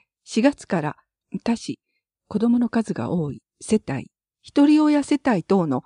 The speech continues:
保育料の負担軽減を拡充しました。対象となる利用施設は、幼稚園、認定こども園、認可保育所、地域型保育事業所、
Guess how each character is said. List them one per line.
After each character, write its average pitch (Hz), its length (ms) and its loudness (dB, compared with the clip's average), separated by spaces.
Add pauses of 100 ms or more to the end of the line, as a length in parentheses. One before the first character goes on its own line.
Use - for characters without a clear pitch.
(140)
保 269 180 4
育 320 200 2
料 254 240 4
の 143 120 -4
負 - 80 -18
担 277 240 2
軽 247 200 4
減 233 300 4
を 208 80 0
拡 - 280 -2
充 180 200 0
し - 120 -8
ま 143 140 -4
し - 160 -16
た。 - 120 -14 (760)
対 269 180 4
象 294 240 2
と 277 120 2
な 262 140 4
る 185 140 0
利 175 120 0
用 220 200 4
施 - 100 -10
設 - 280 -2
は、 131 180 -6 (340)
幼 226 140 4
稚 285 200 0
園、 185 300 0 (160)
認 254 160 6
定 254 260 4
こ 226 120 2
ど 214 140 2
も 208 180 2
園、 123 200 -4 (140)
認 262 200 6
可 233 140 0
保 208 120 0
育 196 200 -2
所、 - 260 -2 (280)
地 269 180 4
域 285 180 4
型 262 260 2
保 233 140 4
育 247 200 0
事 190 140 -4
業 175 220 0
所、 - 260 -8